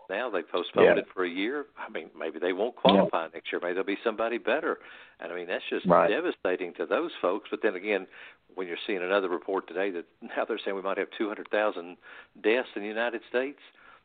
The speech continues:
Speaker 1: canceling the
Speaker 2: Yeah.
Speaker 1: Olympics is not such a big deal compared to that, but it's just such a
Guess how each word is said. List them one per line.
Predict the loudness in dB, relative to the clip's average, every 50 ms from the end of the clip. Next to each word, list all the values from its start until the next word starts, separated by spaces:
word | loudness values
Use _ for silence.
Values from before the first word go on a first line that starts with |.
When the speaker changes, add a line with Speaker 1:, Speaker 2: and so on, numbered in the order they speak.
| _ _ -10
Speaker 1:
canceling | -2 0 0 0 0 0 2 6
the | 8 8
Speaker 2:
Yeah. | 8 8
Speaker 1:
Olympics | 8 6 2 -2 -6 _ -6
is | -2 0
not | 2 2 2 2
such | 0 0 0
a | -2
big | 0 0 0 0 0 -2
deal | 0 0 2 2 0 0
compared | 0 -2 -4 -4 -2 -2 -2 -2 0
to | 2 2
that, | 2 2 2
but | 0 0
it's | 0 0 0
just | -2 -4 -4 -4 -18 _ -20 -12 -10 -10 -10 -8 -6 -6 -6 -6 -2 0
such | 0 0 0 0
a | -2 -2